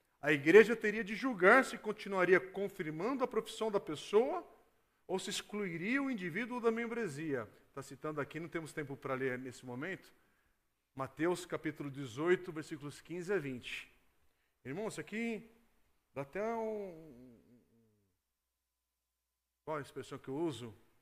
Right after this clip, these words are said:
Um frio, um temor, alguma coisa assim, de pensar numa questão dessa, da seriedade que é.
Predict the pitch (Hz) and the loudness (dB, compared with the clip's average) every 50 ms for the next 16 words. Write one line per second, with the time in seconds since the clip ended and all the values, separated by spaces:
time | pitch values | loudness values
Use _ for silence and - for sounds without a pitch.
0 | _ _ _ _ _ 120 117 107 _ _ _ - 156 175 202 208 208 185 151 - | _ _ _ _ _ -20 -20 _ _ _ _ -2 2 4 6 6 6 4 2 -2
1 | 151 147 135 139 160 185 208 202 180 165 147 160 165 156 143 135 - 156 156 147 | -2 -2 -2 4 10 12 12 12 12 10 8 4 2 -2 -2 -2 -2 -2 -2 -2
2 | 139 131 - - 185 202 180 139 147 185 190 180 147 - - - _ _ _ _ | -2 -4 -6 -6 -6 -6 -6 -6 -6 -4 -4 -6 -6 -10 -14 -20 _ _ _ _
3 | _ _ - 156 160 143 - - 165 170 175 170 165 165 156 147 147 151 143 - | _ _ -8 -8 -6 -6 -4 -2 0 0 0 0 -2 -4 -4 -6 -6 -8 -8 -6
4 | 160 156 147 143 160 170 156 175 156 - - 185 185 165 143 147 165 185 - - | -6 -4 -2 0 -2 -2 -2 -4 -6 -4 -2 0 0 0 2 2 2 2 0 -4
5 | - - - 240 185 147 127 113 | -10 -6 -2 0 2 2 2 0